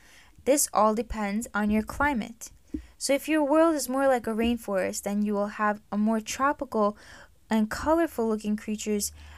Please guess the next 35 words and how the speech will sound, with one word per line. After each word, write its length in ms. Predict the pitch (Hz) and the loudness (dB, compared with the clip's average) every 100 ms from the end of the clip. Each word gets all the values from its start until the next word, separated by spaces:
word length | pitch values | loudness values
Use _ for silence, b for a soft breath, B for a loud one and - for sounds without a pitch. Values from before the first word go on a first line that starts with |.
| B - - _ _ - - 202 | B -20 -20 _ _ -14 -4 0
with 220 | 220 214 | 0 0
a 60 | |
lot 360 | 214 214 208 220 | 2 6 6 6
of 120 | 214 | 2
vibrant 600 | 196 208 202 202 196 - | 2 2 2 0 -8 -8
greenery. 600 | 190 202 196 190 - 214 - - | -6 -4 -4 -6 -10 -14 -16 -8
If 220 | 214 - | -4 -2
your 220 | 233 226 208 - | -2 -2 -2 -2
region 380 | 202 240 262 269 | -2 -4 -2 0
is 160 | 240 226 | 0 0
in 140 | 226 | 0
a 60 | 214 | -2
desert, 540 | 208 214 247 202 185 | -2 0 0 -2 -8
then 220 | 202 214 208 | -8 -4 -2
your 120 | 202 | -2
creatures 520 | - 233 226 226 208 | -6 -12 -6 -6 -4
will 120 | 208 | -4
more 260 | 202 208 214 | -2 -2 -2
likely 360 | 208 196 208 | -2 -4 -6
be 320 | 196 196 190 202 | -8 -6 -8 -6
animals 460 | 226 240 220 208 | -6 -4 -4 -4
that 180 | 202 190 | -6 -8
can 160 | 208 196 | -8 -6
survive 460 | 208 202 202 196 | -6 -4 -4 -4
in 80 | 196 | -4
those 200 | 185 190 | -6 -8
conti-, 440 | - 208 - 262 - | -6 -6 -2 -4 -4
conditions, 760 | - 208 208 277 - 190 190 - B B B | -6 -2 2 0 -2 -6 -8 -10 B B B
such 400 | B - 208 208 - | B -6 -4 -4 -6
as 280 | 202 202 | -6 -6
reptiles. 880 | 190 202 208 - 196 196 190 - - - B B B | -4 -4 -4 -8 -8 -8 -10 -8 -10 -10 B B B
Maybe 340 | 208 233 277 285 | -6 -2 -2 -2
your 240 | 240 233 | -2 -4
desert 460 | 208 220 247 254 - | -4 -2 -2 -2 -4
animals 500 | 208 202 196 196 | -4 -4 -4 -6